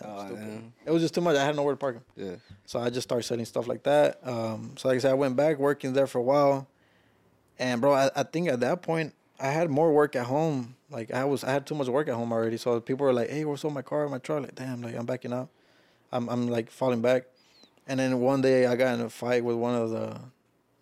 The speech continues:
Speaker 2: I don't know, the dudes in charge. You're like, "Hey, man," 'cause I needed a day off. I had to do something. Like, "Man, if you take the day off, I ain't calling your ass back." Like, "Oh, shit." Like, "All right, like, well, don't ever call me back again. It's cool, you know?" So I left.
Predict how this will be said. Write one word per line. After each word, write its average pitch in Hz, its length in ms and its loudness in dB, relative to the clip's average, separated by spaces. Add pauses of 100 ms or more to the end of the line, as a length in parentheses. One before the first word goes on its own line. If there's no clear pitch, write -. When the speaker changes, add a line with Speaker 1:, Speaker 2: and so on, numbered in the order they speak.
(460)
Speaker 2:
I 160 40 -10
don't 139 80 -6
know, 117 80 -4
the 117 60 -2
dudes 127 200 -2
in 123 80 -4
charge. 117 380 -2
You're 123 100 -6
like, 117 120 -6
"Hey, 151 200 -6
man," 143 260 -10
'cause - 180 2
I 131 40 4
needed 143 220 2
a 120 60 0
day 120 180 2
off. 139 240 0
I 120 80 -4
had 131 80 -2
to 123 60 -8
do 127 100 -8
something. 120 340 -10 (520)
Like, 113 120 -12
"Man, 151 200 -4
if 147 40 -8
you 151 60 -2
take 151 220 -8
the 127 60 -14
day 135 140 -4
off, 151 240 -2
I 135 140 -4
ain't 156 140 -4
calling 131 240 -4
your 127 100 2
ass 120 120 -4
back." 143 260 -4 (920)
Like, - 100 -20
"Oh, - 100 -16
shit." 151 260 -8
Like, 123 120 -2
"All 139 60 -2
right, 160 160 -4
like, 143 140 -8
well, 135 100 -6
don't 135 160 -2
ever 147 140 -4
call 139 160 -8
me 139 40 -4
back 135 220 -4
again. 165 300 -8
It's 139 100 -10
cool, 202 300 -12
you 139 80 -10
know?" 165 140 -10 (540)
So - 60 -10
I 123 60 -2
left. 170 240 2